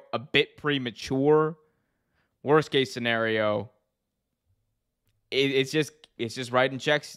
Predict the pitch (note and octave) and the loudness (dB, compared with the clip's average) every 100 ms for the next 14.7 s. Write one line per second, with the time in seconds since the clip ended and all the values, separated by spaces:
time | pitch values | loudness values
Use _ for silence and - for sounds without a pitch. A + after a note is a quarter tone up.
0 | - B2+ C3 - D3+ C#3 D#3 C#3 D#3+ A3 | -8 -6 -4 -6 -6 -4 -4 -4 -8 -8
1 | - _ _ _ _ _ _ _ _ _ | -16 _ _ _ _ _ _ _ _ _
2 | _ _ _ _ _ _ _ _ _ _ | _ _ _ _ _ _ _ _ _ _
3 | _ _ _ _ _ _ _ _ _ - | _ _ _ _ _ _ _ _ _ -14
4 | - - - - _ _ - D3+ A#2 - | -14 -16 -18 -20 _ _ -4 -4 -4 -8
5 | A#2+ G#2 G2+ G#2 G#2 F#2+ - _ - G#2 | -8 -6 -6 -6 -6 -8 -14 _ -6 -4
6 | G2 G2 - _ _ _ _ _ _ _ | -4 -8 -12 _ _ _ _ _ _ _
7 | _ _ _ _ _ _ _ _ _ _ | _ _ _ _ _ _ _ _ _ _
8 | _ _ _ _ _ _ _ _ _ _ | _ _ _ _ _ _ _ _ _ _
9 | _ _ _ _ _ _ _ _ _ _ | _ _ _ _ _ _ _ _ _ _
10 | _ _ _ _ _ _ _ _ _ _ | _ _ _ _ _ _ _ _ _ _
11 | - D3 C3 G#2+ G2 _ _ _ _ _ | -2 2 4 2 0 _ _ _ _ _
12 | _ _ _ _ _ _ _ _ _ - | _ _ _ _ _ _ _ _ _ -20
13 | _ _ _ _ D3 F3 E3 F3 F3 E3 | _ _ _ _ 2 2 2 -2 -2 2
14 | D#3+ D#3+ - D#3 D#3+ E3 | 2 0 0 2 2 0